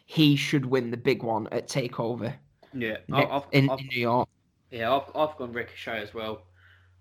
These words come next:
Speaker 2: I can't see Gargano winning it.
Speaker 1: But is having this belt getting anyone over? I don't think it is.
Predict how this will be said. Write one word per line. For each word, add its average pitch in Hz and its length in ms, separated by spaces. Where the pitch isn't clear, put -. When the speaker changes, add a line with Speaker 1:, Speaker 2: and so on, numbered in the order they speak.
Speaker 2:
I 107 60
can't 139 280
see 117 160
Gargano 107 560
winning 107 260
it. 107 240
Speaker 1:
But - 140
is 196 160
having 202 380
this 190 100
belt 175 340
getting 135 280
anyone 135 340
over? 135 340
I 139 100
don't 170 180
think 165 240
it 135 60
is. 156 340